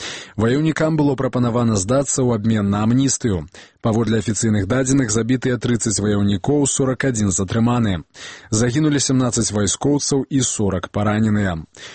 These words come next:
Улады заяўляюць, што забіты толькі адзін мірны жыхар.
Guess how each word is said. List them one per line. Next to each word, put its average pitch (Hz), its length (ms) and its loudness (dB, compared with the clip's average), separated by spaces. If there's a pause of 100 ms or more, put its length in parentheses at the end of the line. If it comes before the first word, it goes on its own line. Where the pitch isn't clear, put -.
(160)
Улады 113 360 0
заяўляюць, 107 600 0
што - 280 -2
забіты 120 480 0
толькі 113 520 -2
адзін 92 520 0 (160)
мірны 87 400 0
жыхар. 92 480 0